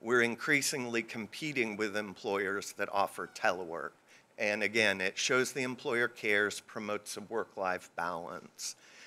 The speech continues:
Telework broadens our pool of qualified candidates. So a candidate who lives in Richmond that can telework two days a week is much more likely to consider working in our area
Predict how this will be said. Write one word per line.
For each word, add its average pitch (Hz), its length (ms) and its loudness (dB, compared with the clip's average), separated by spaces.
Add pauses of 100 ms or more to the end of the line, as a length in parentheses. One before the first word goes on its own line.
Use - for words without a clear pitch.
(200)
Telework 139 540 6
broadens 123 580 4
our 110 160 6
pool 113 320 -2
of 110 160 -6
qualified 98 640 2
candidates. 117 840 -2 (360)
So 107 260 0
a 104 60 2
candidate 123 680 4
who 113 260 -4
lives 107 340 0
in 95 180 -4
Richmond 110 1080 0
that - 200 -2
can 104 140 -8
telework 98 520 0
two 131 200 -6
days 110 300 0
a 95 40 -10
week 117 420 -6 (300)
is 104 160 -8
much 131 460 2
more 117 240 0
likely 107 680 2
to - 140 -12
consider 101 480 -4
working 101 460 -4
in 95 100 -8
our 92 200 -4
area 104 540 4